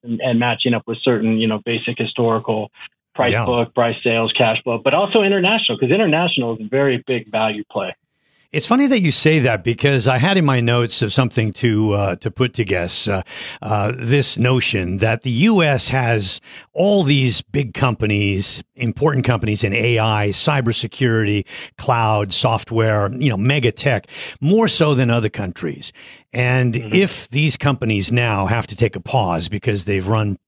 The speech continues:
Speaker 2: pretty hard, pretty fast, uh, that there might be good opportunities in Europe and in other areas like Japan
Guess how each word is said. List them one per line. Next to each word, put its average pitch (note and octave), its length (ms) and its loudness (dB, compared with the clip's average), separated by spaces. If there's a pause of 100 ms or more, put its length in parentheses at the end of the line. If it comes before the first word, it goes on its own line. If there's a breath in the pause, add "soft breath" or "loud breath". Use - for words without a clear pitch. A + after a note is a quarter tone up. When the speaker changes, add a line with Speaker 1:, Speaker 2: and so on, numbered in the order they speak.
(300 loud breath)
Speaker 2:
pretty G#2 200 -2
hard, G2+ 260 0
pretty F#2+ 240 -2
fast, F#2+ 580 -4 (440 loud breath)
uh, A2+ 160 0
that A2+ 160 0
there C3 80 2
might D3 180 2
be A#2+ 140 -2
good C3+ 200 2
opportunities A2+ 800 0
in F#2+ 140 0
Europe C3 520 2
and G2+ 140 -2
in F#2+ 160 -2
other C#3+ 320 2
areas B2 420 2
like F#2+ 140 -4
Japan A2+ 720 -2